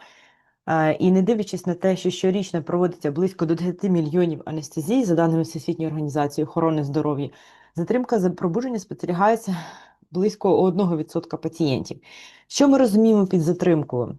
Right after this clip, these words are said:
Є звичайна затримка, яка потребує наших втручань, вона є клінічно значима, яка триває близько тридцяти хвилин,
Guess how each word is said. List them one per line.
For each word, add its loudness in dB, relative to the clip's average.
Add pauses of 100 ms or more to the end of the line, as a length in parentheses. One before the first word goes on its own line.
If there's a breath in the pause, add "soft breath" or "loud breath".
Є 4
звичайна 0
затримка, 0
яка 0
потребує -2
наших -6
втручань, -8 (280)
вона 2
є 2
клінічно 0
значима, -4
яка -6
триває 0
близько -2
тридцяти -2
хвилин, 0